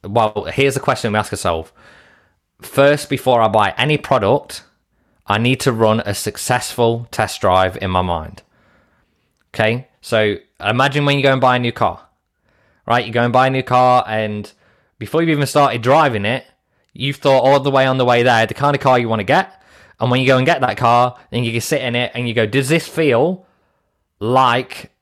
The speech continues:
the test drive in my mind that I already had?" Of going, "How, how am I gonna feel? How am I gonna look? How am I gonna act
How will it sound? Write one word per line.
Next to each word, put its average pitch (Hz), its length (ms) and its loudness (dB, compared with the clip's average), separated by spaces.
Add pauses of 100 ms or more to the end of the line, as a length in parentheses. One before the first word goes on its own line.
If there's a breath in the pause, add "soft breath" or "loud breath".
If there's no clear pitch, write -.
(100)
the 120 140 -2
test - 300 -4
drive 113 440 2 (100)
in 113 140 -6
my 110 140 0
mind 123 380 2
that 110 100 -2
I 107 140 0
already 107 260 0
had?" 90 280 -4 (280 soft breath)
Of 104 140 -8
going, 107 260 2
"How, 127 260 0 (140)
how 120 160 0
am 127 120 0
I - 20 -4
gonna 120 160 -2
feel? 123 560 2 (240 loud breath)
How 123 120 -2
am 120 100 -4
I - 20 -6
gonna 123 200 2
look? 123 320 2
How 117 160 -2
am 117 60 -2
I - 40 -4
gonna 113 180 2
act - 340 -4